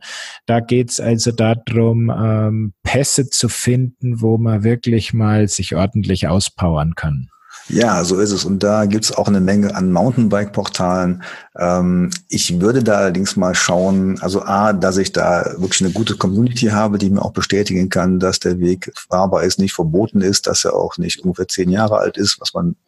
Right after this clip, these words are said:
Speaker 2: inzwischen auch häufig im Internet hat, dass die Daten einfach viel zu alt sind. Aber da gibt's in der Tat auch, äh, spezielle Portale bis hin zu den Magazinen, die auch ihre Tonvorschläge in der Regel dann noch als G-P-S-Track zur Verfügung stellen.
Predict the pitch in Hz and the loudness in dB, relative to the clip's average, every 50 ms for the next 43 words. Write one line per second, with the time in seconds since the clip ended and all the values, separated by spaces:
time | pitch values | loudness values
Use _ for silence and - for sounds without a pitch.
0 | _ _ - 87 - - - - - 85 - 87 101 104 - - 101 98 - 95 | _ _ -6 -4 -4 -4 -8 -4 -4 -2 0 0 0 0 0 -2 -2 -2 -2 -6
1 | - 90 90 95 98 101 90 92 90 - - 92 87 - 85 87 - - 85 90 | -4 0 0 0 2 2 2 0 0 0 -2 -6 -6 -6 -8 -8 -8 -6 -2 0
2 | 87 92 - - - 98 - 87 - 95 95 - - 95 90 95 107 104 - 113 | 0 0 0 -2 -6 -4 -4 -4 -4 -6 -6 -4 -2 0 2 2 2 2 2 2
3 | 113 113 110 - 101 95 92 87 95 90 - 92 90 85 - 90 90 87 - 85 | 2 2 2 2 0 2 2 2 0 0 0 0 -2 0 0 0 -2 0 0 -2
4 | 85 - - - 92 90 90 87 - - - 90 - - 98 92 92 87 85 - | -4 -4 -2 0 0 2 2 0 -2 -4 -6 -6 -2 0 0 2 2 0 0 -4
5 | - - - - - - - _ _ - 104 - - - 98 92 92 95 98 95 | -12 -20 -20 -20 -20 -20 -20 _ _ -8 -6 -6 -2 -2 0 2 2 2 2 2
6 | 95 92 - _ _ _ _ _ - - 95 92 120 123 - - - 120 117 113 | 2 0 -2 _ _ _ _ _ -2 -2 0 2 2 2 2 2 2 2 2 2
7 | - - 110 107 104 104 104 104 104 98 95 - 95 92 - - - - 98 110 | 0 0 0 0 2 2 2 4 4 2 2 2 0 0 0 0 0 2 2 2
8 | 127 135 139 127 113 104 104 104 - 82 90 95 - 95 95 90 90 87 - 98 | 2 2 2 2 2 0 -2 -2 -2 -2 -2 -2 -2 -2 -2 -2 -2 -2 0 0
9 | 98 110 101 - - 98 98 - - 98 92 95 95 90 92 95 90 90 85 90 | 0 0 0 0 0 0 0 0 0 0 0 2 2 0 0 2 2 2 2 2
10 | 87 87 98 95 92 - 85 85 87 - 85 85 - - - 95 90 - - 85 | 2 2 2 0 2 2 2 2 2 0 0 -2 0 0 0 -2 -2 -2 -2 -2
11 | 82 95 - - - - 85 85 - - _ - - - - - _ _ - - | 0 0 -2 -2 0 -2 -2 -4 -4 -12 _ -20 -20 -20 -20 -20 _ _ -8 -2
12 | - 104 98 - 110 101 90 82 78 73 - - - - - 90 85 | 0 0 2 2 2 2 2 2 0 0 -2 -4 -4 -6 -6 -10 -12